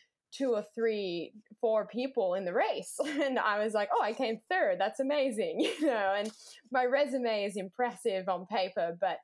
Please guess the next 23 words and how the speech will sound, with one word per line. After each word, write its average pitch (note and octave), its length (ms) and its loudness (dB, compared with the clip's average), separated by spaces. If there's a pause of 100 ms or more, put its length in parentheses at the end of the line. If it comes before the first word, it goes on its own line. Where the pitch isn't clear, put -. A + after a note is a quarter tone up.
(360)
in A3 80 -2
actual G3 320 -2 (100)
fact, - 380 -6
you F3+ 80 -12
know, E3 260 -4
like, F3 280 -6 (400)
it G#3+ 120 -2
was, - 180 -12 (180)
it's G#3+ 180 -2
nothing G3 480 -2
compared F#3+ 440 -4
to F#3+ 100 -12
what E3+ 240 -4
the E3+ 40 -10
sport D#3+ 440 -4
is E3 160 -12
now, F3+ 360 -4
which A#3 200 -6
is F#3 120 -10
just - 520 -14
so F#3+ 180 0
amazing, E3+ 460 -6
especially G3 500 -6